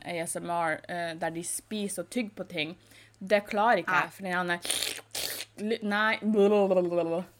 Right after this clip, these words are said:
Speaker 1: Da føler jeg at, nei, da har jeg lyst til å pelle ut hjernen min og sprenge
Speaker 2: Mm.
Speaker 1: trommehinnene. Men jeg kan forstå der de har, jeg har sett de som bruker sminkekoster på mikrofonen og sånne lyder.
Speaker 2: Ja.
Speaker 1: Jeg kan forstå det til en viss grad, jeg bare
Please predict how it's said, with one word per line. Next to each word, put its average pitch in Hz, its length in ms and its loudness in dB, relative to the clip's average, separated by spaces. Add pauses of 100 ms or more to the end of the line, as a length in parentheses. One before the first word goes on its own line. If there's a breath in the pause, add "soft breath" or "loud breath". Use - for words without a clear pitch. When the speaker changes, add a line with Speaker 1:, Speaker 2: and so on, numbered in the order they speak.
(320 soft breath)
Speaker 1:
Da 226 100 2
føler 240 320 2
jeg - 20 6
at, 175 140 -4
nei, 208 340 -2
da 226 120 0
har 240 100 4
jeg 208 80 6
lyst 185 100 2
til 180 80 -6
å - 40 -20
pelle 202 300 0
ut 180 80 -4
hjernen 151 320 -2
min 127 220 -8 (240 loud breath)
og 190 140 4
sprenge 220 500 0 (180 loud breath)
Speaker 2:
Mm. 214 140 -4
Speaker 1:
trommehinnene. 196 580 0 (800 soft breath)
Men 277 200 2
jeg 294 140 4
kan 302 160 0
forstå 294 480 4
der 220 140 4
de 214 100 0
har, 202 180 2
jeg 214 160 0
har 254 100 4
sett 254 280 2
de 208 120 -2
som 190 160 -2
bruker 185 320 -2
sminkekoster 233 880 -2
på 226 120 -6
mikrofonen 226 480 -4
og 214 60 -6
sånne 262 600 2
lyder. 156 580 -2 (800 soft breath)
Speaker 2:
Ja. 202 220 -4 (260)
Speaker 1:
Jeg 247 140 6
kan 285 160 2
forstå 320 320 4
det 277 80 4
til 233 100 4
en 220 120 4
viss 254 260 0
grad, 220 300 2
jeg 208 200 2
bare 185 140 6